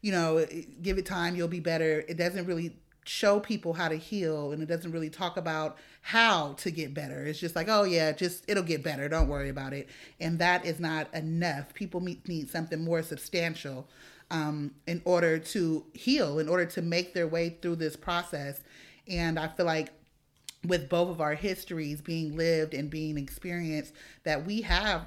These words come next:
actual tools. We, uh, we actually have a toolkit that we can help people, um, just based off of listening for <laughs> thirty minutes or so, that we could help people get past some things and, and how to deal with things instead of just, uh, placating them and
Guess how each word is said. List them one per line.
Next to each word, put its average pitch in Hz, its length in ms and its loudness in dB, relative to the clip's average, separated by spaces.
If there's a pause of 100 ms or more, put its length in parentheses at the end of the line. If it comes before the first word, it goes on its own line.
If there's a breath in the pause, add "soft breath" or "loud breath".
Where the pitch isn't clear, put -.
(100)
actual 170 420 0
tools. 143 640 -2
We, 175 200 -6
uh, 165 120 0
we 175 160 -6
actually 185 460 -4
have 170 200 -4
a 160 60 -6
toolkit 170 540 -6
that 151 120 -6
we 175 120 -8
can 170 160 -8
help 160 240 -6
people, 156 480 -8 (320 loud breath)
um, 156 340 -4
just 185 380 -2
based 180 280 2
off 165 200 -2
of 147 120 -4
listening 175 600 0
for 151 360 -2 (120)
<laughs> - 140 -12 (100)
thirty 208 580 4
minutes 180 380 2
or 190 180 2
so, 165 340 2 (300 loud breath)
that 170 140 2
we 196 120 0
could 180 140 -2
help 175 280 -2
people 170 300 -4
get 156 240 -4
past 156 320 -2
some 147 160 -8
things 147 460 -6
and, 139 260 -4
and 147 200 -6
how 151 160 -2
to 151 80 -4
deal 151 240 -4
with 147 180 -8
things 143 260 -6
instead 143 320 -6
of 139 160 -6 (360 loud breath)
just, 156 220 -4 (100)
uh, 131 220 -8
placating 156 680 -2
them 147 260 -2
and 139 180 -4